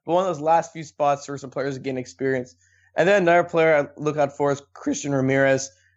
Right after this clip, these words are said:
Uh, a lot of people talked about him playing with the U S men's national team and how he, he would help us forward. I think it's the most goals across all American leagues since twenty fourteen. You have to fact check me on that one, that one. I just read a tweet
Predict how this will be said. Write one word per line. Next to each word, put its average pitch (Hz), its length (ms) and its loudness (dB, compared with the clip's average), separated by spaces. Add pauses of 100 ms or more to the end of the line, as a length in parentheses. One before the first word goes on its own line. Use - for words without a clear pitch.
(140)
Uh, 131 160 2
a 131 80 4
lot 151 140 6
of 151 60 -8
people 156 160 -2
talked 139 300 -2
about 131 120 -6
him 139 240 -4
playing 139 220 -2
with - 80 -16
the 135 80 -6
U 139 60 2
S 139 160 -2
men's 131 200 -4
national 127 400 -2
team 131 340 -4 (160)
and 135 140 -2
how 135 200 4
he, 139 280 -2
he 143 80 -2
would 139 80 0
help 135 240 2
us 131 120 -2
forward. 131 300 -2
I 139 60 -2
think 175 180 -4
it's 160 160 -2 (340)
the 139 80 -18
most 147 400 0
goals 160 580 0 (300)
across 151 360 -2
all 147 180 4
American 143 500 -2
leagues 151 280 -4
since 147 160 -10
twenty 143 200 -4
fourteen. 143 480 -4 (120)
You 143 80 2
have 151 100 0
to - 60 -16
fact 135 280 0
check - 160 -14
me 135 60 -6
on 123 120 -6
that 127 120 -6
one, 127 240 -6
that 127 180 2
one. 127 120 -2
I 127 80 -2
just 135 160 -10
read 131 100 -2
a 131 60 -2
tweet 131 400 -6